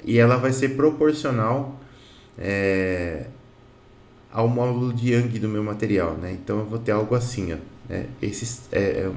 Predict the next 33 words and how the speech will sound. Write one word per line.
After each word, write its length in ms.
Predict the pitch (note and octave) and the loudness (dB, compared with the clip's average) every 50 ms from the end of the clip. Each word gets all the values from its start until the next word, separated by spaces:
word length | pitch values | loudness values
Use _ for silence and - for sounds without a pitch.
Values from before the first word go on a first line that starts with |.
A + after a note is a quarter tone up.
| - | -6
uma, 380 | G#2+ G#2 G#2 G2+ G#2+ G#2+ G#2+ - - | -4 -2 0 0 0 0 -2 -4 -2
ele, 260 | G2 G2 G2 G2+ G#2 - | -2 -2 0 -2 -2 0
ele 120 | F#2 G2 - | 0 0 2
começa 400 | - G#2+ G2+ G2+ A2 A#2 - A#2 | 2 4 4 4 4 2 2 0
com 120 | - A2 | 2 4
uma 140 | A2+ A#2 A#2 | 6 8 8
reta 400 | A2+ G2 G2+ G2+ G2+ G2+ - G2+ | 8 8 8 8 8 6 2 -4
aqui, 180 | - - F#2+ | -6 -4 -4
essa 180 | F#2 - - G2 | -4 -4 -4 -6
curva. 260 | - - E2 D#2 D#2 D#2 - - - - - - - - - - - - - - - - - | -6 -6 -8 -8 -8 -10 -14 -18 -20 -20 -20 -18 -18 -18 -18 -18 -18 -18 -18 -18 -18 -14 2
Depois 420 | A2 A#2+ C3 C3 C3 E3 F#3 G#3 | 4 6 6 6 6 4 4 4
dessa, 360 | G3+ F3+ E3 - - D3+ B2 | 4 4 2 4 4 4 4
dessa 360 | - - G2+ A2 G#2+ - G#2+ F#2+ | 4 4 4 2 4 2 0 4
reta, 500 | F#2+ A#2 C#3 E3 D#3 - G2+ F2+ - - - | 6 8 8 8 6 4 2 0 0 -2 -2
essa 240 | - G#2+ A2+ - B2+ | -2 -2 0 0 -2
curva 360 | B2+ B2+ - A#2+ B2 A#2+ C3+ | 0 4 4 4 6 6 4
ela 100 | C3 C3 | 4 4
vai 200 | A2 C3 B2+ B2+ | 4 4 2 2
passar 580 | B2+ C3 A#2+ A#2 - A2+ A2 A2+ B2+ - - - - - - - - - - - | 2 0 0 2 4 4 4 4 4 0 -4 -8 -10 -14 -18 -20 -20 -20 -6 0
por 120 | - A#2+ | 2 4
uma 180 | C3+ C3 C3+ C3 | 6 8 8 8
etapa 440 | B2+ C3 B2+ A#2 A#2 A#2 A#2+ B2+ A#2 | 6 6 6 6 6 6 6 4 2
de 100 | A2+ - | 2 2
transição. 680 | - B2 B2 B2+ B2+ B2+ C3 B2+ - - A2 G#2 G2+ | 2 4 4 4 4 2 2 0 4 4 6 6 6
Então 260 | F#2+ G2 - G2 G2+ | 2 0 -2 -4 -4
você 180 | G2 G2 G2+ G#2+ | -4 -4 -6 -4
tem 140 | G#2+ A2+ A2+ | 0 2 2
um 80 | A#2 | 2
pouquinho 360 | A#2 A#2+ A2 A#2+ - G#2+ G#2 G2+ | 2 0 -2 -2 -2 -2 -2 -2
de 140 | G2+ F#2+ | -2 -4
ruído 400 | F#2+ F#2+ F#2 F#2+ F#2+ F#2+ F2+ F#2 | -6 0 2 2 4 4 4 2
aqui 180 | F#2 F#2 - F#2+ | 0 2 0 -2
assim. 440 | F#2+ - - - B2 C3+ - - | -4 -2 -2 0 0 0 0 -2